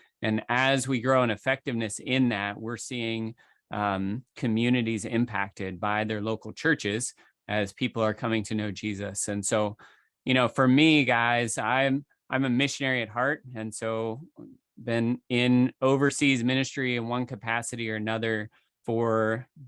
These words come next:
really fifteen years prior to coming in to Navigators Church Ministries. And my heart bleeds for the lost. And the reason I feel like God has called me personally into Navigators Church Ministries is because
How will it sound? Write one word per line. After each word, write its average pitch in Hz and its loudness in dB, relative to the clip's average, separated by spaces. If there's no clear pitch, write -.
really 117 -4
fifteen 117 -2
years 110 0
prior 107 -2
to - -12
coming 107 -6
in 104 -4
to 113 0
Navigators 107 -2
Church - -8
Ministries. 107 -4
And 98 -6
my 110 -2
heart 110 -2
bleeds 110 -4
for 113 -6
the 98 -4
lost. 101 -8
And 104 0
the 110 0
reason 135 4
I 117 -4
feel 120 -8
like 107 -4
God 110 -2
has 104 -6
called 120 0
me 123 0
personally 120 -6
into 110 -4
Navigators 110 -2
Church - -8
Ministries 117 -2
is 104 -6
because 107 -4